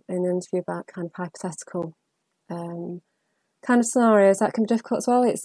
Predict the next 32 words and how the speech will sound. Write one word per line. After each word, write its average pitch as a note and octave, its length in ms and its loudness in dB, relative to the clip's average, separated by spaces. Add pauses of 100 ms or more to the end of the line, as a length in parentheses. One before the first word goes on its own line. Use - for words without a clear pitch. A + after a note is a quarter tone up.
I G#3 140 4
think A#3 160 0
it's G3+ 140 -2
much - 220 0
easier G3+ 420 4
if, F3+ 180 2
if F3+ 160 -10
places F3+ 400 -4
ask E3+ 240 -10
you E3 100 -6
about, F3 520 -10
to - 80 -12
draw F3+ 240 2
on F3 80 -6
kind F3+ 160 -4
of E3+ 80 -8
lived F3+ 340 0 (520)
experiences, F#3 1000 0 (600)
um, F3 680 -6
and, F3+ 260 -6
and F3+ 180 -6
understanding F3 600 -4
of, E3+ 140 -8 (180)
of, E3+ 200 -12
um, F3+ 420 -8 (180)
or F3+ 300 -8 (360)
reflecting F#3 560 -2
on E3+ 140 -8
a F3 40 -10
situation E3+ 720 -8
that E3+ 160 -8
you've, E3+ 340 -10